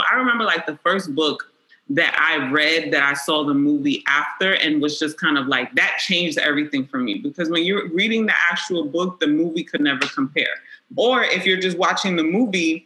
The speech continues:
and you've never read the book, there's a lot of missing pieces that the movie won't fill.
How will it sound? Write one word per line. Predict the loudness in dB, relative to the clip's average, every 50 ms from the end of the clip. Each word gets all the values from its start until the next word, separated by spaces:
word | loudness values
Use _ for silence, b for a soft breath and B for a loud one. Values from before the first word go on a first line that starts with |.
| _ _ _ _ _ _ _ _ _ _ _ _ _ -6 0 0
and | 2 2
you've | 2 2 2
never | 2 2 2 2 2 2 2
read | 2 2 2 0
the | -2 -2
book, | 0 0 0 0 2 2
there's | 0 2 2
a | 2
lot | 2 2 2 2
of | 0
missing | 0 0 0 0 0 0 -2 -2
pieces | 0 -2 -4 -2 -2 -2 0 0
that | 0 0 0
the | 0
movie | 0 0 2 2 0 0
won't | 0 0 -2 -4 -2
fill. | -2 0 0 -2 -4